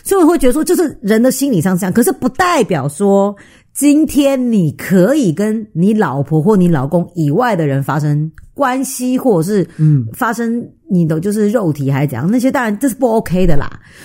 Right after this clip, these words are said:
Speaker 1: 可是我知道就是在性幻想的奔驰上面，这个，这个算是，是可以给他一个安全的 pass。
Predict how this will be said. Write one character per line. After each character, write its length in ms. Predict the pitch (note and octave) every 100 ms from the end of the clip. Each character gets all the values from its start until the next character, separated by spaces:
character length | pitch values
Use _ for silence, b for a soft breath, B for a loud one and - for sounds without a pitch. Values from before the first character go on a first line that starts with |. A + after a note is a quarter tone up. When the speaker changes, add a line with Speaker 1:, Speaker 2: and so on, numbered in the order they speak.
| B
Speaker 1:
可 120 | - B3
是 80 |
我 160 | F4+ A#3
知 60 | B3+
道 60 |
就 120 | A#3
是 100 | A#3
在 160 | A3 A3+
性 240 | - G#3+
幻 140 | G3+ F3
想 80 | C#3
的 80 |
奔 200 | C#3+ F#3
驰 140 | G3 D#3
上 140 | D#3+
面， 100 | D#3
这 100 | D#3
个， 120 | D#3 - B B
这 120 | -
个 80 | G#3+
算 200 | F3+ G3
是， 120 | F3
是 160 | E3 F#3
可 160 | - E3+
以 60 |
给 140 | D3+ C3
他 200 | D3 D3+
一 40 |
个 140 | D3 C3+
安 220 | E3+ F3
全 160 | D3
的 60 | A#2+
pass。 400 | A#2 D3+ - -